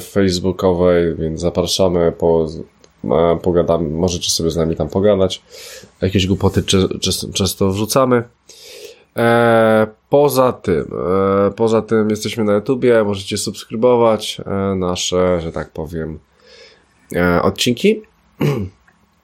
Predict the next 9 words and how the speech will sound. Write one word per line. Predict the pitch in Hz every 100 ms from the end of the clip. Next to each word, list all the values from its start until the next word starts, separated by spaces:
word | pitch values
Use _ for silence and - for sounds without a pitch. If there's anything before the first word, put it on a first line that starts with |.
| _ -
No | 147
i |
oczywiście | 151 147 120 - 113
słuchajcie | 110 107 107 113
radia | 98 95 92
Black | 98 98
Widow | 98 90 90
Radio. | 98 98 90 85 - -
E, | 92 85 85 85 82